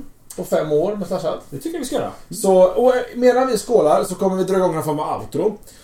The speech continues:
Speaker 1: Och outro då, som vi har nämnt innan, det är alltså sjutton minuter bloopers, blundrar, missar, lite best of de här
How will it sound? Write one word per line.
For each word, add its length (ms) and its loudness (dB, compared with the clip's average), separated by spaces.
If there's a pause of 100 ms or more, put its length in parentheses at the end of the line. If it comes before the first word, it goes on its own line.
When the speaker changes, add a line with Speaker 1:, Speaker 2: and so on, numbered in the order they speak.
(160)
Speaker 1:
Och 220 4
outro 280 2
då, 120 6
som 140 0
vi 60 0
har 60 0
nämnt 240 -2
innan, 340 -2 (160)
det 80 -4
är 80 2
alltså 220 -2
sjutton 500 -4
minuter 440 -2
bloopers, 880 -2 (180)
blundrar, 760 0
missar, 840 -2 (260)
lite 220 4
best 360 2
of 180 6 (220)
de 120 -4
här 560 2